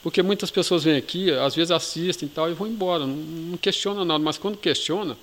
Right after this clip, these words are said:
pra gente é, assim, uma satisfação muito grande, assim, em tá recebendo essas pessoas, entendeu? E tá passando esse, é, é,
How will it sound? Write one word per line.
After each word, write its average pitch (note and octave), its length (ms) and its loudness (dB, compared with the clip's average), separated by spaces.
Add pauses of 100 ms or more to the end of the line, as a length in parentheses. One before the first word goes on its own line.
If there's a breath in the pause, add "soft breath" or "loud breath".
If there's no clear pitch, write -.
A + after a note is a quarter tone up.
(120)
pra E3 180 4
gente D3+ 240 4
é, - 20 6
assim, F#3+ 160 0
uma F#3 80 2
satisfação D3+ 500 0
muito D#3+ 220 -2
grande, E3+ 460 2
assim, C#3+ 360 -4 (220)
em D3+ 120 0
tá E3 200 2
recebendo C#3 520 -4
essas C3 220 -6
pessoas, E3 600 -4
entendeu? D3 220 -2
E D3+ 240 -2
tá D#3+ 160 -2
passando F3 480 2
esse, D3+ 300 0 (160 loud breath)
é, - 40 -4
é, C#3 720 2